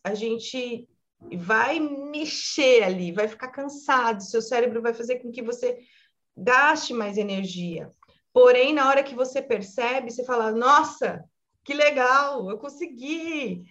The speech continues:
eu consegui depois de dezenove, eu consegui depois de cinco", e não importa, o tempo inteiro é difícil. Eu fiz uma mudança de carreira o ano passado, e ela, de carreira que eu falo, é de linha de trabalho, tá? Agora.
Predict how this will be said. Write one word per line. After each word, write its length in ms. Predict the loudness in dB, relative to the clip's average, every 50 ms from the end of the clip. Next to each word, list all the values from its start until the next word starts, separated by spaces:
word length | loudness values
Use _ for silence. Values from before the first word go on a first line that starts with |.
| _ _ _
eu 100 | -8 -6
consegui 440 | -4 -4 -4 -4 -4 -6 -6 -4 -4
depois 320 | -4 -4 -2 -4 -4 -4
de 100 | -6 -8
dezenove, 840 | -10 -10 -8 -4 -4 -2 0 0 2 2 2 4 4 2 2 2 2
eu 60 | 0
consegui 360 | -2 -4 -10 -10 -10 -10 -4
depois 340 | -2 -2 0 0 0 0 0
de 100 | -2 -8
cinco", 580 | -14 -14 -12 -10 -8 -6 -4 -6 -4 -4 -4 -4
e 140 | -2 -2 -2
não 100 | -2 -2
importa, 760 | -2 -4 -2 2 4 4 6 6 4 2 0 -6 -10 -10 -10 -14 _ _ _ _
o 100 | -10 -10 -6
tempo 360 | -2 -2 -2 0 -2 -4 -4
inteiro 580 | -6 -6 -2 2 4 6 6 6 4 2 -2 0 2
é 80 | 2 2
difícil. 720 | 2 -2 -6 -8 -8 -6 -6 -6 -8 -12 -14 -14 -16 -18 -20 _ _ _ _ _ _ _ _ -2
Eu 80 | 0
fiz 180 | 0 2 0 0
uma 160 | 2 2 2 4
mudança 600 | 4 4 4 6 6 6 6 6 4 2 0 -2
de 120 | -4 -4
carreira 440 | -6 -8 -4 -2 0 0 2 2 2
o 120 | 2 2 0
ano 160 | -2 -4 -6
passado, 680 | -8 -8 -8 -8 -4 -4 -2 -2 -2 -4 -8 -10 -14 -16 _ _ _ _ _ _ _ _ _ -6
e 160 | 0 4 4
ela, 520 | 4 4 4 4 2 2 0 -2 -4 -10 -14 -18
de 140 | -18 -8 -4
carreira 320 | -4 -2 0 0 -2 -2
que 100 | -4 -6
eu 80 | -8 -6
falo, 380 | -4 -2 0 0 2 2 2
é 140 | 2 2 0
de 180 | 0 -2 -4 -6
linha 320 | -6 -6 -6 -6 -6 -6
de 140 | -8 -8 -6
trabalho, 520 | -4 -4 -2 0 0 0 0 0 -4 -6 -6
tá? 180 | -2 -2 -2 -2 -4
Agora. 460 | -4 0 2 2 2 2 -2 -6 -10